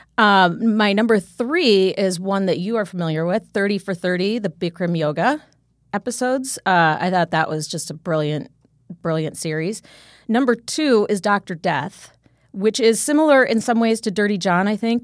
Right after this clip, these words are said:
but, uh, it's, it, it's, it's got a lot more science, medicine with it, which I s-, which I personally like. Um, and number one is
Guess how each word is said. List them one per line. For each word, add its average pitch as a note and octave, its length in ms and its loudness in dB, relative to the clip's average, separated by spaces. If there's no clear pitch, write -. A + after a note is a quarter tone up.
but, F3+ 300 4
uh, D#3+ 500 0
it's, - 280 -2
it, A3+ 160 2
it's, A#3 260 0
it's B3 140 4
got C4+ 140 4
a B3+ 40 4
lot A3+ 220 6
more F#3+ 180 2
science, G#3 560 2
medicine F#3+ 640 0
with F3+ 220 0
it, E3+ 180 0
which F3+ 160 0
I D#3+ 80 2
s-, - 220 -2
which F3+ 200 -6
I D#3 100 0
personally D3+ 440 -6
like. - 300 -12
Um, G#3+ 260 6
and A3+ 140 4
number C#4+ 240 4
one G#3+ 480 4
is F#3 520 4